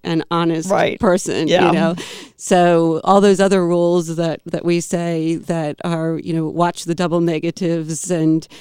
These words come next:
Speaker 2: Right.
Speaker 1: uh, you know,
Speaker 2: <laughs>
Speaker 1: basically listen to my objections, uh, all of those things can be thrown out the window sometimes if you're just basically a polite, honest person.
Speaker 2: Right. And I, you know, I feel like you might as well be honest because I, it's way too hard not to be because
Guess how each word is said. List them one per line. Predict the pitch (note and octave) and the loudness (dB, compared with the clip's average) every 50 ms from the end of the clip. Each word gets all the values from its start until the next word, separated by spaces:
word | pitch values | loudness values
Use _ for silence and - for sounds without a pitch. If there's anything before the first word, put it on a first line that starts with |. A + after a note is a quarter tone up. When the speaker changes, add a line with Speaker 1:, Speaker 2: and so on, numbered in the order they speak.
| - - - - _ - | -20 -20 -20 -20 _ -2
Speaker 2:
Right. | F3+ F3+ F#3 E3+ | 2 2 2 2
Speaker 1:
uh, | E3 - - - | 0 -4 -4 0
you | F#3+ F3+ | 0 2
know, | D#3 D#3+ D#3+ - - E3 | 2 2 0 0 -2 -6
Speaker 2:
<laughs> | - - | -4 0
Speaker 1:
basically | - G#3 G3+ - - G3+ F#3+ G3+ G3 | 2 2 2 4 2 2 2 2 2
listen | E3+ F3+ F#3+ - - G3+ F#3+ | 2 2 2 2 2 0 0
to | F#3+ E3+ | 0 0
my | E3+ E3+ | -2 0
objections, | E3 D#3+ D#3+ - F#3 F3+ F3+ - - - F#3+ F3+ F3 E3+ F3 F3 F3 D#3 D#3 - - - | -2 -2 -4 -4 -4 -4 -4 -4 -2 0 2 4 4 6 6 4 4 2 -2 -6 -6 -6
uh, | - D#3+ D#3 - _ | -6 -8 -8 -4 _
all | F3+ F#3 F#3+ F#3+ | 0 2 4 4
of | F#3+ F3+ E3 | 2 2 4
those | F#3 F#3 F#3 - | 2 2 2 0
things | - G3+ F#3+ F3+ F3 F3 F3 E3 - - - - - - _ _ _ | -2 0 2 4 4 4 2 0 -2 -6 -10 -12 -14 -18 _ _ _
can | - G#3 F3+ | 0 2 2
be | E3 F3+ E3 - _ _ | 2 2 0 -2 _ _
thrown | _ F#3+ F#3 F#3+ F#3 | _ -2 0 0 0
out | E3 C#3+ - | 0 -2 -2
the | - F3+ | -2 0
window | F3 F3+ F3 F#3 E3+ E3 D#3+ E3 | 0 2 0 0 0 -2 -4 -4
sometimes | E3 - - F3 E3+ E3 F3 D#3+ D#3+ E3 - | -4 -2 -2 -2 -2 -2 -2 -2 0 0 -2
if | E3+ D#3 | -2 -2
you're | D#3+ E3 E3 | -2 -2 -2
just | D#3 F3 F3 - - - - | -2 -4 -6 -6 -8 -8 -6
basically | - F3 E3+ - E3 E3 - D#3+ D#3 | -4 -2 -2 -2 -4 -6 -6 -6 -8
a | |
polite, | D#3 - F3 D#3+ D#3+ D#3 D#3 D#3+ - | -6 -6 -6 -4 -2 -2 -4 -4 -4
honest | D#3+ D#3 D3+ D#3 D#3+ - - | -2 -2 -2 -2 -4 -4 -6
person. | - D#3+ - - - - E3+ | -6 -6 -6 -6 -6 -2 0
Speaker 2:
Right. | F3 E3+ F3+ F#3 F3+ - | 0 2 2 0 -2 -2
And | - F#3+ G3 | 0 2 2
I, | F#3 D3 - - | 2 0 -2 -6
you | - - G#3+ | -4 0 2
know, | G3+ D3 D3+ E3 - - - - | 4 4 4 4 2 0 0 2
I | F3+ F#3+ G#3 G#3+ G#3 - - - | 4 4 4 4 0 -2 -8 -4
feel | - G#3 G3+ | 0 2 2
like | F#3 F#3 F#3+ F#3 | 2 2 0 -2
you | F3+ | -2
might | F#3 F3+ F3+ | 0 0 0
as | E3+ | 0
well | F3+ F3+ E3+ | 0 -2 0
be | D#3+ F3+ - | 0 -2 -2
honest | - E3 E3 D#3 E3 E3 - | 0 -2 -2 -2 -4 -6 -6
because | E3+ - F#3+ E3+ D#3 D#3+ D3+ D#3+ - - | -4 -2 0 0 0 0 -2 -4 -6 -4
I, | - E3 D3+ - | -2 0 0 0
it's | - E3+ E3 - - | 0 -2 -2 0 0
way | E3 E3 E3 | 0 0 0
too | - - F3 E3+ | 0 -4 -2 0
hard | E3 D3+ C3 - - C3 | 0 0 0 -2 -4 -6
not | C3 B2+ - - | -6 -6 -6 -8
to | C#3 | -6
be | C3 D3 D3 | -4 -4 -4
because | C#3+ C#3+ C#3+ - D#3 C#3+ C#3 | -4 -6 -8 -6 -6 -6 -6